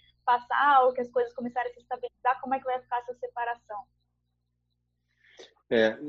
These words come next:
Speaker 2: é, é isso mesmo que a, a Ana mencionou. Quer dizer, é, tudo começou com um grande choque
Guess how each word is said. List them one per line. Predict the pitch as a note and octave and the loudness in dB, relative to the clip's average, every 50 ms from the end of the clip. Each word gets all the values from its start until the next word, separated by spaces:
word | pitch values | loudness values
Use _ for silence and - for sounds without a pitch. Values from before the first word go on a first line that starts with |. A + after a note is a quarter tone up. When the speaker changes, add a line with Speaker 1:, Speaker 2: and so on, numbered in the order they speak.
| D3+ - D#3 | -10 -8 0
Speaker 2:
é, | C3+ A#2 A#2 A2+ A2 A2 G#2+ - F#2+ G#2+ | 2 4 4 6 6 4 4 2 2 0
é | A2+ | 0
isso | A#2 - - C#3 | -2 -2 -4 -2
mesmo | B2+ A#2+ A#2 A#2+ A#2+ B2 C3 B2+ | 2 4 4 4 2 0 -4 -8
que | - - B2+ A#2 A2+ | -2 2 4 4 6
a, | A2+ A2+ A2+ | 4 4 0
a | - - - A2 | -4 -8 -6 -4
Ana | G#2+ G#2+ A2+ A#2 A#2+ A#2+ A#2+ A#2 G#2 D#2+ | -2 -2 0 2 2 4 2 2 2 -2
mencionou. | B2 A2+ A2+ A#2 A2+ - - D3 C#3 B2+ A2+ A2 A2+ A2 - - - G#2+ | -4 -4 -4 -4 -4 0 0 2 2 4 6 6 6 4 4 0 -6 -10
Quer | G2+ G2 | -12 -12
dizer, | F#2 - G#2 G2 F#2 F2+ - - _ _ _ _ _ _ | -6 -2 -2 -2 -2 -4 -8 -14 _ _ _ _ _ _
é, | G2 F#2+ G2+ - | -6 -6 -6 -2
tudo | - D3+ D3+ D3+ | 0 0 0 0
começou | - D#3+ C#3+ C3 A#2+ - B2+ B2 A#2 | 0 2 4 4 4 4 2 2 2
com | - B2+ A#2 A2+ A2+ A2 A2 G#2+ - - | 2 2 2 2 2 2 0 -2 -4 -6
um | A2+ A2+ | -4 -2
grande | G2+ G#2 G#2+ A2+ A2 G#2+ A2+ | 0 4 4 4 4 2 -2
choque | G#2+ - - A#2 A#2+ C#3 - - A3+ A3+ | -6 -2 0 0 0 0 -2 -6 -8 -8